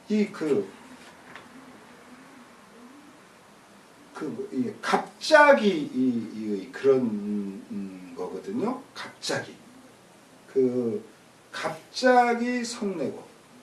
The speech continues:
또 이 그 허물 있을 때 그거에 대해서 허물을 보면 팍 승질을 내고 그리고 또, 어, 경기.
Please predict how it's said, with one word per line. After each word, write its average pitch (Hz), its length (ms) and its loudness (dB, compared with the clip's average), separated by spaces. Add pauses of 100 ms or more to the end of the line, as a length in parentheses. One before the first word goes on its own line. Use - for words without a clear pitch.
(1160)
또 262 320 2 (1800)
이 180 440 -10 (100)
그 151 580 -6 (100)
허물 262 200 2
있을 202 220 -2
때 208 180 -4 (200)
그거에 196 340 10
대해서 175 200 0
허물을 208 320 0
보면 208 540 -8
팍 - 440 -6 (100)
승질을 196 420 -4
내고 120 280 -4 (1040)
그리고 196 360 2
또, 170 400 6
어, 120 460 -2
경기. 190 640 4